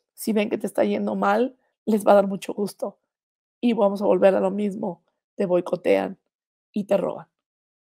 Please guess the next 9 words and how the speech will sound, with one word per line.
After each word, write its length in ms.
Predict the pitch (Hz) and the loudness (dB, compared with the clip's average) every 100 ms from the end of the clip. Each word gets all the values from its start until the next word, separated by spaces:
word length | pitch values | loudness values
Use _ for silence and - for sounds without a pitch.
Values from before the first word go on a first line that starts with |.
| _ - | _ -8
Entonces, 440 | 180 214 226 - | -4 -2 -4 -4
hay 120 | 208 208 | -6 -4
que 120 | 208 | -6
tener 280 | 220 202 202 | -6 -6 -6
mucho 460 | 220 220 220 - | -6 -8 -8 -14
cuidado 500 | 226 208 196 190 190 | -6 -4 -2 -2 -2
de 160 | 214 202 | -6 -8
cómo 260 | 202 202 | -8 -6
estamos 540 | 202 - 190 196 196 | -8 -4 -4 -2 -4